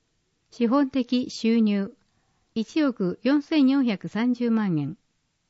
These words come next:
一億千二百九十九万円。資本的支出、三億三千百八十一万円。一億四千三百九十四万円。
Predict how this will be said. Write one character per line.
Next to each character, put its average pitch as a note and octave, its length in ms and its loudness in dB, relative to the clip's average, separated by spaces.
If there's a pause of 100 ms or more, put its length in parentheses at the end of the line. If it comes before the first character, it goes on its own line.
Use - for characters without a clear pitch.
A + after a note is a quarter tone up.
(500)
一 C#4 220 -2
億 A3 380 -4 (100)
千 C4+ 320 2
二 A3 180 2
百 A3+ 160 -4
九 C#4+ 220 0
十 E3+ 200 -4
九 G#3+ 280 -2
万 G3 260 0
円。 D#3+ 220 -2 (920)
資 A#3 160 0
本 C#4 160 2
的 C4+ 400 -2
支 - 180 -6
出、 G3 420 -6 (760)
三 D4 320 4
億 F#3 200 0
三 A#3+ 280 0
千 A3+ 180 0
百 F#3 120 0
八 F#3 180 -4 (160)
十 B3 160 0
一 A#3 200 -4
万 A3 240 2
円。 E3 220 -2 (840)
一 C#4 280 -2
億 G3 380 -2 (100)
四 C4+ 220 0
千 C#4 240 0
三 B3+ 240 0
百 F3 300 -2
九 B3 280 -4
十 F3 220 -4
四 F3+ 260 0
万 F#3+ 300 0
円。 E3+ 220 0